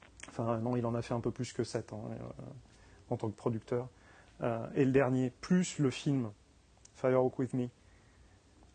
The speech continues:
Euh, si tu regardes tout juste avant de te mettre dans, euh, The Return, tu te dis, « Oui, en effet,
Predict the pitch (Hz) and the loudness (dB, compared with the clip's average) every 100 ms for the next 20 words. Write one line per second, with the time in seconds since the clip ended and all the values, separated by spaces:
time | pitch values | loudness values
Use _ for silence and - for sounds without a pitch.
0 | - 131 120 123 135 139 - 147 - - | 0 0 0 -4 -6 -10 -10 -10 -12 -14
1 | - _ _ _ _ _ _ _ - - | -18 _ _ _ _ _ _ _ -6 -4
2 | 135 165 160 160 175 - - 190 156 180 | 2 4 6 6 4 2 2 2 4 2
3 | - 160 170 160 156 156 143 135 131 127 | 6 6 4 2 2 2 2 2 2 -2
4 | - 135 123 120 127 131 120 147 156 175 | -6 -2 0 2 4 4 4 2 2 -4
5 | - _ - - _ - 120 135 156 147 | -10 _ -20 -20 _ -4 2 4 4 2
6 | 139 135 | 2 0